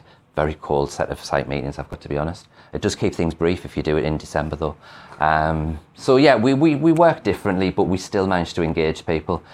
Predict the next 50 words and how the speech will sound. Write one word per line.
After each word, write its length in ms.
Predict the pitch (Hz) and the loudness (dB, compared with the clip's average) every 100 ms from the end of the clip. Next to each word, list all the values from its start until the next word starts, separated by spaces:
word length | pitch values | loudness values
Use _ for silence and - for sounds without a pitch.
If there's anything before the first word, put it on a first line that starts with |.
| - - | -18 -4
and 100 | 82 | -2
that's 160 | 80 | 0
one 140 | 82 80 | 0 -2
of 80 | 76 | 0
the 80 | |
events 320 | 73 78 71 - | -2 0 -2 -4
that 100 | 73 | -4
we 100 | 76 | -2
did 200 | 78 80 | -2 -2
on 160 | 76 | -2
the 120 | 73 71 | -4 -6
Stockton 400 | - 78 - 80 | -6 -6 -4 -6
and 100 | 78 | -2
Darlington 460 | 78 76 76 71 71 | 0 0 -2 -6 -4
Railway. 460 | 71 71 80 78 - _ _ _ _ | -2 -2 -4 -6 -12 _ _ _ _
Um, 480 | 73 73 73 71 73 - | -4 -2 -2 -4 -8 -12
as 140 | - | -14
I 40 | - | -8
say, 140 | 76 | -4
you 40 | 73 | -4
can 80 | - | -4
see 160 | 82 | -2
we're 160 | 78 73 | 0 2
all 140 | 71 | 2
wrapped 260 | 71 62 - | 2 0 -4
up 100 | - | -2
in 120 | 76 | -2
duffel 240 | - 82 | -2 -4
coats, 440 | - 73 76 - - | -2 -2 -4 -8 -10
so 240 | 78 76 - _ _ _ _ _ _ _ _ _ _ _ _ _ _ _ _ | -8 -8 -14 _ _ _ _ _ _ _ _ _ _ _ _ _ _ _ _
so 80 | - | 2
what 160 | 127 - | 2 2
did 140 | 143 | 0
we 100 | 135 - - | 0 -2 -6
come 180 | 110 | 0
out 160 | 87 90 | 2 2
of 80 | 98 | 2
this 220 | 117 - | 0 0
with? 160 | 113 147 | -2 0
This 160 | 143 | -2
is 100 | 170 | 4
what 80 | 165 | 4
it's 140 | - | 4
gonna 180 | 110 95 | 2 4
look 260 | 85 95 - | 2 0 2
like. 460 | 123 127 - - | 2 2 -4 -6
Um, 400 | 87 87 85 85 - - | 0 2 2 0 -6 -18
it's 180 | - | -4
not 140 | 90 87 | -2 0
earth-shattering. 680 | 87 - 92 - 95 95 | 0 0 -2 0 -2 -2